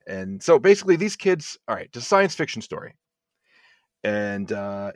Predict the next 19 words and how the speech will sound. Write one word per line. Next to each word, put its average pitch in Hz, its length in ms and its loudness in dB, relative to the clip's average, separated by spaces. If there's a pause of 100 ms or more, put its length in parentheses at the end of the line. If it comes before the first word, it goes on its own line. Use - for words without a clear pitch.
it's 107 200 -6
about 127 600 0 (260)
humanity 147 680 0
who 139 120 -2
has 98 200 -10
to 92 100 -6
leave 85 260 -8
Earth, 135 540 -2
and 87 100 -12
they 85 60 -8
find 95 360 -4
a 92 80 -8
new 120 200 0
inhabitable 95 500 -4
planet, 95 480 -4
but - 160 -10
the 104 80 -2
mission 139 500 -4
to 101 120 -14